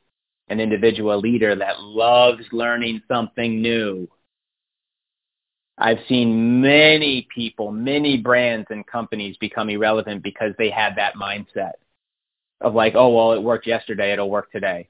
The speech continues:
Or they just sit on their laurels. They, the fruits of their labor, they just kinda sit around and look at what they've accomplished, and then within six to twelve months, they're in tr-, they're in some serious trouble because they stopped growing. They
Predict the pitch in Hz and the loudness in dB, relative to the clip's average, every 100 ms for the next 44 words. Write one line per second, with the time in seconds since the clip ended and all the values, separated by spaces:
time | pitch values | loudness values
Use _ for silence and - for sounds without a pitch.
0 | - 131 120 113 107 110 - 120 113 107 | 0 2 2 0 -2 -6 -2 -2 0 -2
1 | 104 104 98 - 113 - 131 120 120 - | -2 -2 -4 -2 -4 -4 -10 -4 -2 2
2 | 139 143 120 113 110 107 98 101 110 - | 4 6 6 6 6 4 0 0 -2 0
3 | 117 107 - 113 110 110 104 107 110 104 | -2 -2 -2 2 2 2 -2 -4 -2 -2
4 | 107 95 - 107 113 151 151 117 113 110 | -2 -4 -4 -2 0 2 2 2 2 0
5 | 107 _ _ _ _ _ _ _ 123 120 | -2 _ _ _ _ _ _ _ 0 4
6 | 113 107 107 _ - 117 - 113 120 107 | 2 0 -6 _ -2 -2 -2 2 4 4
7 | 117 117 104 - 98 95 - _ _ _ | 4 2 0 0 0 0 -4 _ _ _
8 | _ _ _ - 107 131 - 110 104 104 | _ _ _ -10 2 4 4 2 0 -2
9 | 143 127 - 98 87 - _ _ 127 123 | 2 2 2 -2 -4 -8 _ _ 2 2
10 | 117 113 - - 120 95 - - 110 117 | 4 0 2 6 6 6 -4 -12 -6 -4
11 | 101 62 - 113 _ _ _ _ _ 110 | -6 -12 -20 _ _ _ _ _ _ -8